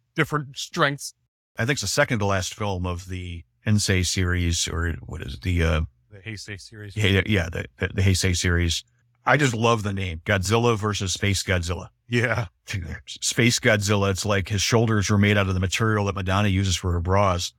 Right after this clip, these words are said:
Speaker 1: Yeah.
Speaker 2: Or may-
Speaker 1: He, he, he was very pointy.
Speaker 2: maybe a modern reference, uh, to Lady Gaga, but
Speaker 1: Mm-hmm. Yeah, same thing pretty much.
Speaker 2: Space Godzilla was made because, like, the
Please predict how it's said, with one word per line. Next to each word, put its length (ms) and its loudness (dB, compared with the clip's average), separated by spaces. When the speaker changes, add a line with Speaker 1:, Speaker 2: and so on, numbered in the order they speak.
Speaker 1:
Yeah. 400 0
Speaker 2:
Or 200 4
may- 360 2
Speaker 1:
He, 80 -14
he, 80 -18
he 60 -10
was 120 -2
very 200 2
pointy. 520 -2
Speaker 2:
maybe 240 -2
a 100 0
modern 340 4
reference, 540 0
uh, 260 2
to 80 -2
Lady 220 -2
Gaga, 500 0
but 120 -4
Speaker 1:
Mm-hmm. 380 -10
Yeah, 180 2
same 320 0
thing 260 -4
pretty 260 -16
much. 160 -20
Speaker 2:
Space 320 2
Godzilla 460 4
was 160 -2
made 400 2
because, 500 0
like, 220 -6
the 380 -8